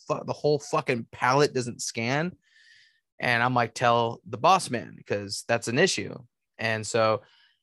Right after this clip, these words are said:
he tells him, and he's like, and the manager starts saying, like, "Oh, we must have missed them when we were scanning them." And I'm like, "We?"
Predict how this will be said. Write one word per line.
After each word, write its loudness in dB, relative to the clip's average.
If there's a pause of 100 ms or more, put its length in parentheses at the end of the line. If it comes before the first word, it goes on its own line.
(120)
he -2
tells 2
him, -2
and -6
he's -4
like, 0
and -4
the -2
manager 0
starts -2
saying, -2
like, -2
"Oh, 4
we 0
must 0
have -6
missed -2
them -2
when -2
we -6
were -10
scanning -2
them." -12
And -2
I'm 2
like, -2 (260)
"We?" 0